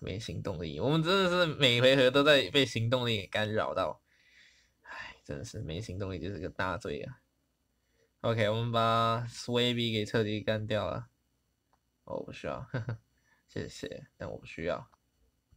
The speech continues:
好，我们就拿走这两块好了。诶，等等，我有六点，对吧？No，no，no，no，no。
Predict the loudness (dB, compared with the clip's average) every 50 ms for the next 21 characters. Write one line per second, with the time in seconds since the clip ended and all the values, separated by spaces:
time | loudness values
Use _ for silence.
0 | _ _ _ _ _ _ _ _ _ _ _ _ _ _ _ _ -6 -4 -4 -2
1 | -2 -2 -4 -4 -2 0 2 2 2 0 0 -4 -2 0 0 0 -2 -2 -2 -2
2 | 0 0 -2 -4 -6 -10 -10 -10 -14 -18 _ _ _ _ _ _ _ _ _ _
3 | _ _ _ _ _ _ _ _ _ _ _ _ _ -10 -8 -6 -6 -4 -4 -4
4 | -4 -4 -2 -2 -2 0 0 -2 -2 -2 -6 -10 -14 -8 -8 -8 -6 -6 -8 -8
5 | -12 -16 _ _ _ _ _ _ _ _ _ _ _ _ -20 -20 _ _ _ _
6 | _ _ _ _ _ _ _ _ _ _ _ _ _ _ _ _ _ _ _ _
7 | _ _ _ _ _ _ _ _ _ _ _ _ _ _ _ _ _ _ _ _
8 | _ _ _ _ _ _ _ _ _ _ _ _ _ _ _ _ _ _ _ _
9 | _ _ _ _ _ _ _ _ _ _ _ _ _ _ _ _ _ _ _ _
10 | _ -10 -8 -6 -4 -4 -6 -6 -8 -10 -10 -10 -12 -12 -12 -14 -16 -16 -18 -18
11 | -20